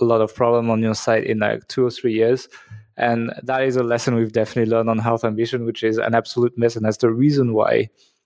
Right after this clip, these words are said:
we are starting on a brand new WordPress install to just clean things up and keep it as bare bones as possible to, to make it more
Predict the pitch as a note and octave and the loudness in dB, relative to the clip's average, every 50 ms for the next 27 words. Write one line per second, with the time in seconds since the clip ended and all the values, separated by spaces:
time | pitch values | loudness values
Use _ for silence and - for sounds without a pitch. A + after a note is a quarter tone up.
0 | _ - _ - B2 A#2+ A#2 A#2 - - - C3+ A#2+ A#2 - - A#2+ A2+ A#2 - | _ -16 _ 0 2 4 4 2 0 0 0 2 2 2 2 0 0 0 0 -2
1 | A2+ A2 A2 G#2 G#2 - A#2+ A#2 A2 A2+ A2+ A2+ A2 A2 G#2+ G#2 G#2 A#2 C3+ B2+ | -2 0 0 -2 0 0 2 2 2 2 0 -2 -2 -2 -2 0 2 2 2 2
2 | - C3+ B2 - - A#2 - - A#2+ A2+ A2 G#2+ - - G#2 - - A2 - - | 2 0 0 2 -2 -6 -2 2 2 4 4 2 -2 -6 -8 -6 -6 -8 -8 -2
3 | - B2+ B2 B2 - - A#2+ A#2 A2+ A#2+ A#2 A2+ A2 - - - - - - - | 0 0 0 2 2 0 0 2 2 4 2 2 2 -2 -10 -20 -20 -20 -20 -20
4 | _ _ _ A#2+ A#2 G#2+ - A#2 A#2+ A#2 G#2 A#2 A#2+ A2+ A#2 B2 A#2+ A#2+ A#2 A#2+ | _ _ _ -2 -2 -2 0 0 0 2 2 2 0 2 2 2 2 2 2 2
5 | A#2+ A#2 A2+ A2+ - - - C3 B2+ - B2+ A#2+ A#2+ A#2+ A#2 - - A2+ A2 A2 | 0 0 0 -4 -4 0 0 0 0 0 0 2 2 0 0 0 -4 -6 -6 -6
6 | - - - A#2+ A2+ A2+ A2+ A2 - G#2 G#2+ A2 A2 G#2+ A2 A2 A2 | -10 -10 -8 -2 0 0 0 0 -2 -8 -10 -6 -2 0 0 0 0